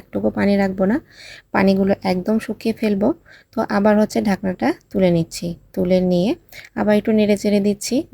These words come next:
দেখুন এখন কতটা নরম হয়েছে, কিছুক্ষণ আগে কিন্তু নরম ছিল না। এভাবে যদি ঢেকে ঢেকে যদি রান্না করা যায় তাহলে খুব সুন্দর নরম হবে, খেতেও কিন্তু খুবই ভালো লাগবে। তারপরে পানি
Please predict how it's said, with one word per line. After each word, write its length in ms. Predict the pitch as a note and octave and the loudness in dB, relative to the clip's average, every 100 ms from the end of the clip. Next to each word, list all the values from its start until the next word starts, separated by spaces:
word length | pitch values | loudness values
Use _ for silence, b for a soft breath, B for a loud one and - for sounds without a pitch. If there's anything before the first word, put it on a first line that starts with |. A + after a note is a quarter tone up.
| F#3+ | -2
দেখুন 220 | F#3 G#3 G3 | 0 0 -2
এখন 160 | G3+ G3+ G3+ | -2 -2 -2
কতটা 320 | F#3+ G3+ G#3+ | -4 -4 0
নরম 300 | G3 F#3+ F#3 F#3+ | 2 4 4 2
হয়েছে, 300 | F#3+ - B3 - _ _ B B B | 0 -2 -6 -6 _ _ B B B
কিছুক্ষণ 360 | A3 - A3+ A3+ | -8 -6 -2 0
আগে 100 | A3+ A3 | 2 2
কিন্তু 160 | A3 A3 | 0 2
নরম 200 | G3 G3 G3+ | 4 4 2
ছিল 140 | - G3+ F#3 | 2 2 4
না। 60 | A3+ F4+ G3 | 2 -2 -2
এভাবে 260 | F#3 F#3+ F#3+ F#3+ | 0 0 0 0
যদি 140 | F#3+ F#3 | -4 -2
ঢেকে 180 | F#3 F#3 | -4 -4
ঢেকে 200 | G3 G3 G3 | -6 -6 -4
যদি 220 | G3 F#3+ G3 F#3+ | -4 0 2 2
রান্না 220 | F3 E3+ F3+ | 0 -2 0
করা 220 | G#3+ A3 F#3 | 0 0 0
যায় 140 | B3+ - - | -4 -8 -10
তাহলে 300 | F#3+ G3 F3+ F#3+ | -4 0 0 -2
খুব 140 | _ G#3+ - | _ -12 -4
সুন্দর 220 | G#3 G#3 G3 | 0 2 4
নরম 220 | G3 G3 | 2 2
হবে, 180 | F#3+ G3+ E4 B B B B | -2 -2 -4 B B B B
খেতেও 280 | G#3+ G3+ G3+ | -4 -2 -2
কিন্তু 220 | G3+ G3 G3 | 0 -2 -2
খুবই 200 | F#3+ G3 F3+ | 0 0 0
ভালো 180 | E3 D#3+ | 0 0
লাগবে। 280 | D#3 D#3+ D#3+ D#3+ B B B B - | 0 -4 -6 -8 B B B B -2
তারপরে 380 | A3 A3 A3+ A3 D#4+ | 0 2 2 2 -2
পানি 200 | - G3 | -4 -2